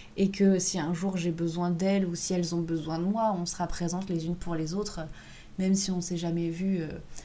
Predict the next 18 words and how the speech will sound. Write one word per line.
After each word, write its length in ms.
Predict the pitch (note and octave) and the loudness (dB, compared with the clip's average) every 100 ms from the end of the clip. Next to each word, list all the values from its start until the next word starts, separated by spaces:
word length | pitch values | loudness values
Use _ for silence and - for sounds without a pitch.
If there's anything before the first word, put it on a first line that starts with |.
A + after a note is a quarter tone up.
| - - | -10 -6
dans 140 | D#3+ | -4
la 120 | D#3+ | -4
vraie 280 | D#3 D3+ D#3+ | -4 -4 -4
vie, 180 | D#3+ G3+ - | -4 -4 -6
comme 100 | E3 D3+ D#3 | -6 -6 -6
on 40 | |
dit. 160 | D3 F#3+ - - - - - - - - - | -6 -6 -8 -12 -14 -14 -12 -12 -12 -16 -2
Donc, 340 | F3+ F3 E3 | 2 2 0
euh, 280 | E3 D#3 D#3 | -2 -2 -4
donc 240 | D3+ F3 E3+ | -2 -2 0
voilà, 300 | E3+ E3 D#3+ | -2 0 -2
donc 180 | E3 | -2
pas 160 | E3 F#3+ | 0 2
hésiter 500 | F#3+ E3+ F3+ G#3 G#3 | 2 0 0 2 4
à 80 | E3+ | 2
essayer 400 | E3 - E3+ F#3 | 0 0 0 0
de, 240 | D#3+ D3+ C#3 - - - - - - | -2 -6 -8 -14 -14 -14 -16 -18 -10
de, 460 | E3 E3+ E3 E3+ | -6 -4 -2 -4